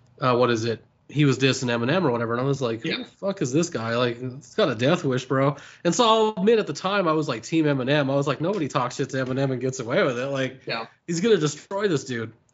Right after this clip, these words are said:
Speaker 1: Well, anyway, my brother played me some of his music, and I was like, "Yeah, this guy sucks." Then when he did the experimental stuff, I actually liked it because my alt, I know how stupid it sounds, but my all-time favorite artist band of all time is Blink one eighty-two.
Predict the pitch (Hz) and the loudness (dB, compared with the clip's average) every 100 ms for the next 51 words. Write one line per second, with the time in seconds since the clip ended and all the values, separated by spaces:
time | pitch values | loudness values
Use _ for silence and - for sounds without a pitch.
0 | - 170 156 143 - - - 180 170 147 | -2 2 4 2 -4 -20 -8 -2 2 2
1 | 147 143 151 151 143 147 151 139 127 135 | 2 2 2 0 -2 -2 -2 -2 -4 -6
2 | 127 117 - 143 135 139 143 127 127 131 | -8 -10 -12 -4 -2 0 0 -2 -2 -2
3 | 127 120 139 131 127 - - - - - | -4 -8 -6 -4 -4 -6 -12 -12 -12 -12
4 | - _ _ _ - - _ - 120 165 | -14 _ _ _ -20 -20 _ -14 0 4
5 | 214 160 131 127 135 - - 160 151 165 | 4 2 0 -6 -12 -20 -6 0 2 2
6 | 147 147 143 147 135 - 160 143 139 160 | 2 0 0 -6 -6 -4 0 0 2 -2
7 | 143 135 127 131 135 127 117 139 123 113 | -4 -6 -6 -6 -6 -6 -4 -2 -4 -8
8 | - 123 113 113 _ - - _ _ _ | -4 -2 -2 -8 _ -20 -20 _ _ _
9 | _ _ _ 135 131 135 131 135 131 135 | _ _ _ -12 -2 0 2 0 0 -2
10 | - 139 135 123 113 139 120 110 131 127 | -2 0 2 0 -2 -4 -4 -6 -4 -4
11 | 120 113 120 123 131 123 135 123 120 120 | -6 -6 -8 -4 0 0 0 -2 0 -2
12 | 117 120 117 - _ _ _ - 139 131 | 0 -2 -4 -8 _ _ _ -6 0 2
13 | 123 - 143 135 127 120 120 131 120 117 | 0 -2 0 0 0 0 -2 0 -2 -4
14 | 117 120 117 117 113 110 139 117 - | -6 -6 -4 -4 -4 -4 -4 -6 -8